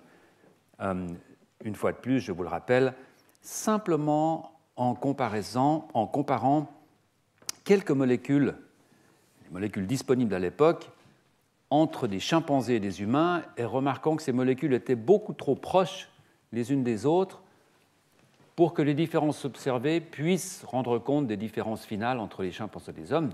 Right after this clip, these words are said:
Donc, cette idée que la différence majeure entre les chimpanzés et l'Homo sapiens,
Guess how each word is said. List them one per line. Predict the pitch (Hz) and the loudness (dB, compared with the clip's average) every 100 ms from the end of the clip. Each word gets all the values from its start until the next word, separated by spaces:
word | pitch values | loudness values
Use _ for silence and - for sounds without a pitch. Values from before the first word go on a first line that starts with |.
| 92 | 4
Donc, | 151 180 - - - _ _ _ _ _ _ _ _ _ | 6 6 4 -6 -20 _ _ _ _ _ _ _ _ _
cette | - 147 120 | 0 0 0
idée | 110 135 170 | 0 4 4
que | - 147 | 2 2
la | 151 135 | 4 4
différence | 127 131 123 104 - 120 | 2 0 -2 -4 -4 -2
majeure | 127 113 180 185 95 - - _ - | 0 2 4 6 4 -2 -14 _ -4
entre | - - | -4 -2
les | 113 107 | -4 -4
chimpanzés | 117 98 98 87 98 85 - _ _ _ _ _ _ _ _ | -6 -6 -6 -6 -6 -8 -12 _ _ _ _ _ _ _ _
et | 117 | -2
l'Homo | 110 101 | 0 -2
sapiens, | 92 78 - 139 | -6 -10 -2 0